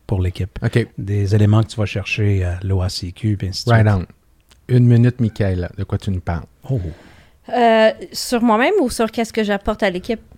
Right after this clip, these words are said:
Speaker 2: Trois, deux, un.
Speaker 1: Go.
Speaker 3: Euh, ben, euh, bienvenue à la minute, Michaela. <laughs> Euh, la minute que j'apporte à l'équipe parce que c'est qu'est-ce que je fais, euh, à toutes les semaines. C'est plus informatif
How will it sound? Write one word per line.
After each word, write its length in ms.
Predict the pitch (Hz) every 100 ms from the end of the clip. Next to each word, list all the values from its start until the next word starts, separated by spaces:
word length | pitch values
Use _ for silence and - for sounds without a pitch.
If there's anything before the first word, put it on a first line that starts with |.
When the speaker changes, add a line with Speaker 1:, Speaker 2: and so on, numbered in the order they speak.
| -
Speaker 2:
Trois, 300 | - 120 117
deux, 220 | 110 110 -
un. 140 | 101 - _ _ _ _ _ - -
Speaker 1:
Go. 160 | 147 - _ _ _ _ -
Speaker 3:
Euh, 300 | 202 185 185
ben, 320 | 180 185 170
euh, 280 | 165 160 - - -
bienvenue 440 | 196 196 185 226 294
à 80 |
la 100 | 190
minute, 320 | 196 202 269 233
Michaela. 440 | 208 - 240 214 -
<laughs> 40 | 440 - - - -
Euh, 100 | 208 226 - 233
la 160 | 240 214
minute 420 | 226 226 240 294
que 140 | - 226
j'apporte 340 | 208 240 285
à 80 | 214
l'équipe 320 | 196 - 269
parce 180 | 220 220
que 120 | 190
c'est 180 | - 190
qu'est-ce 320 | - 208 -
que 180 | 220 202
je 160 | 185
fais, 320 | 175 - 226 233 - - - - -
euh, 160 | 185 180
à 80 | -
toutes 160 | - -
les 80 | 302
semaines. 460 | - 202 190 262 339 349 - -
C'est 160 | - 226
plus 240 | - 269
informatif 680 | 247 247 233 226 196 - 285